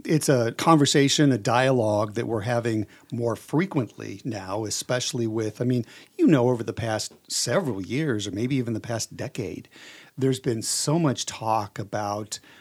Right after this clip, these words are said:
global warming. There's been so much talk about fires and tornadoes and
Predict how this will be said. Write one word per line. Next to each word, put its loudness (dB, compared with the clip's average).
global 2
warming. 0
There's -6
been -2
so 0
much 2
talk 0
about -4
fires -4
and -6
tornadoes -2
and -6